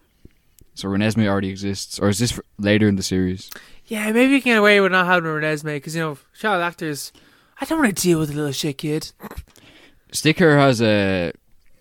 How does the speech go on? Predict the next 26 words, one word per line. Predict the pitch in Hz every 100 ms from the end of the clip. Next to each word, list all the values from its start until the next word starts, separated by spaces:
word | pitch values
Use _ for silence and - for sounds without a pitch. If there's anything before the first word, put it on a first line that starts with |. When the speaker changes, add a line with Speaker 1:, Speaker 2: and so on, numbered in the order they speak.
| - - _ - -
Speaker 1:
uh, | 90 92 92 90 90 87 92 107 -
Speaker 2:
A | 190
flash, | 170 110 185 202 190 -
Speaker 1:
Esme. | -
Speaker 2:
a | 170
flash | - 185 190 -
forward, | - 175 156 147
though. | 147 139 139 _ _ -
Oh, | 269
Esme, | - 285 233
Speaker 1:
A | 180
f-, |
Speaker 2:
yeah. | 208 208 - _ _ _ _ -
Speaker 1:
Esme, | 127 127
yeah. | 85 101 95 - - _ - _ - - _ - _ 185
Speaker 2:
Well, | 175 156
I'm | 165 180
gonna | 190
go | 175 175
with, | 165 175
uh, | 156
fucking, | 139 165 - 160 143 135 _ _ _ _ _ -
um, | 143 143 143 139 135 - _ _ _ _ _ -
in | 160 160 156 156 143 - _
the, | 160 156 151 147 147 143 _ _ _ _ _ _ _ - 151
uh, | 151 147